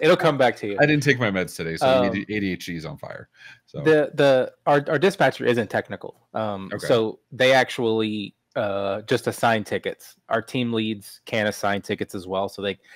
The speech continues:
Speaker 1: if they feel like they have a better estimation, um, of, of what it, it's, our system isn't what we want to be eventually in the far-flung future.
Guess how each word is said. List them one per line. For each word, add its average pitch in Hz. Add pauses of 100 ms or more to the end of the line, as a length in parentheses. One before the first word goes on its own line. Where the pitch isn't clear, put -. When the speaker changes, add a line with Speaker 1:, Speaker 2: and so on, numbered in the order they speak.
(160)
Speaker 1:
if 107
they 107
feel 101
like 95
they 98 (200)
have 95
a 90
better 92
estimation, 92 (480)
um, 92
of, 101
of 98
what 98
it, 92 (640)
it's, 151 (140)
our 170
system 160
isn't 123
what 117
we 113
want 110
to -
be 107
eventually 110
in 95
the 90
far-flung 98
future. 117